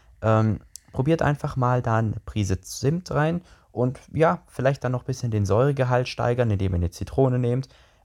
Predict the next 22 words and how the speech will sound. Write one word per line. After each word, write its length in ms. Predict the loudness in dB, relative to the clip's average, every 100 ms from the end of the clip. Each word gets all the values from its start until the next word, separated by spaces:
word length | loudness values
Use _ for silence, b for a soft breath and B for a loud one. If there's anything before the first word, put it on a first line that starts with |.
| -2
Wenn 160 | 0
ihr 260 | 4 4 2
vegetarisch 760 | 0 -2 -2 0 0 -2 -4 -6 -12 _
seid, 420 | -4 -2 -2 -6 -6
dann 280 | -2 -2 -2
überhaupt 340 | 0 2 2
kein 200 | -2 -6
Problem. 480 | -4 -4 0 0 0 -6 b b
Macht 220 | -4 -4
doch 100 | -4
einfach 520 | 0 0 2 0 -2 -14 b -8
eine 100 | -4
Gemüsepfanne 800 | 0 2 2 -2 -2 0 0 -4 b b b 0
und 100 | 2
dann 220 | 2 0
probiert 480 | -4 -4 0 -2 0
mal 320 | 0 0 -2
zum 160 | -4
Beispiel 300 | 0 0 -2
Butter 340 | -4 -2 -2 -2
zu 160 | -2
nehmen. 320 | -2 0 -2